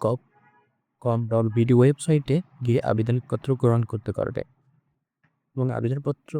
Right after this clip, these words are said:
বা ফি জমা দানের শুরুর তারিখ সতেরো দুই দুই হাজার পঁচিশ খ্রিস্টাব্দ সকাল দশ ঘটিকা থেকে আবেদনের শেষ তারিখ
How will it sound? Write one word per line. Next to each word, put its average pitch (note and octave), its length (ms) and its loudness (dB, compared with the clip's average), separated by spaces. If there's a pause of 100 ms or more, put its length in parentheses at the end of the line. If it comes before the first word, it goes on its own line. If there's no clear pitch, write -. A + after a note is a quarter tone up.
(960)
বা A#2 140 -8
ফি - 260 -6
জমা A#2+ 260 -2
দানের C3+ 300 2
শুরুর C3 300 -4
তারিখ C#3+ 280 2
সতেরো A#2+ 480 -4
দুই A2+ 300 2
দুই A2 140 0
হাজার G#2 200 0
পঁচিশ C3+ 320 -4 (160)
খ্রিস্টাব্দ C3+ 480 -8
সকাল A2 300 -6 (100)
দশ B2+ 220 -4
ঘটিকা D#3 300 -4
থেকে C#3+ 240 -8 (1400)
আবেদনের B2 880 0
শেষ - 260 -4
তারিখ D#3 200 -2